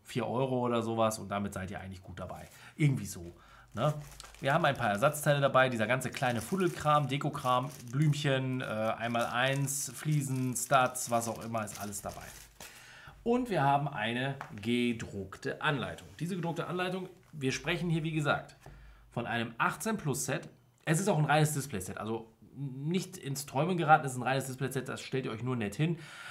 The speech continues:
Gerade als Gamer, finde ich, äh, wenn man mit diesen Spielen, ähm, schöne Erinnerungen verbindet und wenn man's gespielt hat vor allen Dingen, dann kann man sich das nett hinstellen, ist einfach nett. Ne? Ähm,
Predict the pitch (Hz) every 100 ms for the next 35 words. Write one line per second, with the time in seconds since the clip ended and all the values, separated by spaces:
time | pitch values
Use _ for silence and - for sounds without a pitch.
0 | - - 117 131 101 - 123 135 139 135
1 | 131 120 117 120 117 90 110 110 110 107
2 | 104 113 110 110 107 107 - 135 139 139
3 | 139 - 113 113 113 110 107 - - -
4 | 139 127 127 - 107 147 139 135 - 131
5 | 123 120 120 - - - 101 123 151 151
6 | 147 135 120 113 113 113 110 104 123 120
7 | 110 107 120 127 117 107 - 95 92 90
8 | - - - - - - - - 160 -
9 | - - - 135 147 151 160 160 160 151